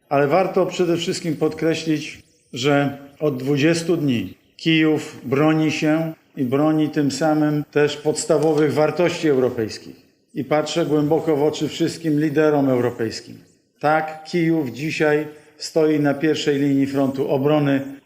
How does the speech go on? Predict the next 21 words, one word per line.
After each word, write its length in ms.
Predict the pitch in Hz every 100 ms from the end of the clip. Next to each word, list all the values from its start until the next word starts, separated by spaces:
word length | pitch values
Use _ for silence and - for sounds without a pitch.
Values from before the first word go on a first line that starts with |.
| _ -
największych 800 | 139 147 135 170 170 - 170 135
wartości 500 | 147 131 156 147 170
europejskich. 800 | 147 139 139 123 - - - - _ _ _ _ 117
Wolności, 840 | 156 160 160 147 - 156 131 107
niepodległości, 1080 | 135 160 165 156 156 143 147 135 - 127 120 _ _ _
swobody 600 | - - 156 165 151 151
wyboru 580 | 147 143 151 143 135 123
życia 420 | 110 160 160 139
przez 260 | 131 147 131
jednostkę 600 | 147 143 143 139 - 131
czy 180 | - 143
demokracji. 840 | 160 160 - 143 120 - - - _ _ -
Czyż 260 | 170 -
to 160 | 175 175
nie 180 | 165 156
są 220 | 160 151
największe 600 | 151 147 151 151 - 165
wartości? 600 | 143 139 156 151 - 95 - _ _ _ _ -
Od 200 | 143 139
dwudziestu 720 | 123 151 151 175 170 175 147
dni 380 | 151 156 147